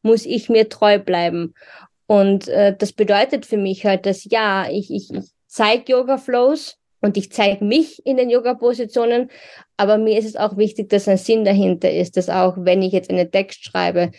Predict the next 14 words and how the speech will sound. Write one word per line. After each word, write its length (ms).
dass 200
da 140
auch 80
etwas 600
anderes 600
ist 260
und 120
nicht 240
nur 80
irgendein 420
performatives 920
Video 420
oder 160
Foto. 580